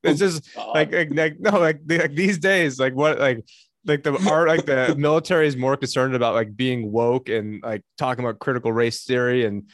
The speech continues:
Speaker 1: having rainbow flags than they are about, like, defending the country. I mean, it's just not that there, like,
Speaker 2: I
Speaker 1: even is a country an-, anymore, and, you know, it, it's the whole
Speaker 2: But I
Speaker 1: thing
Speaker 2: think
Speaker 1: has
Speaker 2: it
Speaker 1: been
Speaker 2: shows
Speaker 1: taken
Speaker 2: the
Speaker 1: over by
Speaker 2: decline
Speaker 1: globalism.
Speaker 2: of, yeah, it just shows the decline of everything and the decline of the currency. It's like when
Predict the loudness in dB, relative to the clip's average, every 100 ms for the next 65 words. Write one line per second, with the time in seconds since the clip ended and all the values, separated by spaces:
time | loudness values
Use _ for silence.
0 | _ -6 -4 -2 0 2 0 0 -2 0
1 | -2 -2 -4 -2 0 0 0 -2 -4 -6
2 | -4 -4 -4 -6 -4 -2 -2 -2 -2 0
3 | -2 -4 _ _ _ 0 0 0 0 2
4 | 2 0 -2 -2 0 0 -2 -2 -4 -4
5 | -2 0 0 -2 -6 -4 -2 0 0 2
6 | 0 -2 -8 -8 -4 -4 -4 -6 -8 _
7 | -4 -2 0 2 0 0 -4 -2 0 0
8 | -2 -2 -2 0 0 2 0 0 -4 -6
9 | -16 _ _ _ _ -12 -10 -8 -10 -12
10 | -4 -2 -2 -4 -8 -8 -4 -4 -2 -4
11 | -6 -6 -8 -8 -10 -8 -8 -6 -6 -2
12 | -2 -2 -4 -8 -4 -4 -4 -8 -12 -6
13 | -4 -2 -4